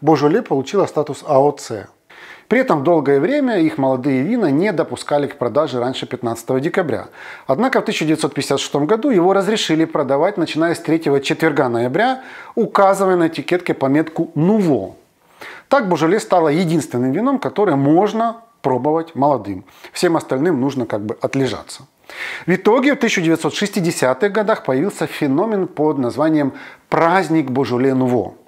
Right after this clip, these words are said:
Придумал его известный маркетолог Жорж Дюбев, он же крупнейший производитель Божоле.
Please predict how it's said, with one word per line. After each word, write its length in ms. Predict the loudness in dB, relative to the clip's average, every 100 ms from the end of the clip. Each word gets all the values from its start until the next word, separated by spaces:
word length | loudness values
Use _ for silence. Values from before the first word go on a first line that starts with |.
| -18 -16 -12 -2
Придумал 400 | 2 4 6 6
его 200 | 4 2
известный 360 | 2 -2 0
маркетолог 680 | 0 0 -4 0 0 0 -4 -6
Жорж 460 | -2 0 -2 -10 -6
Дюбев, 500 | -2 0 0 -4 -12 -20 -20 -4
он 160 | 2 2
же 120 | 2
крупнейший 640 | 0 0 0 2 2 0 -2
производитель 600 | 2 2 2 -2 -2 0
Божоле. 480 | 0 0 -2 -4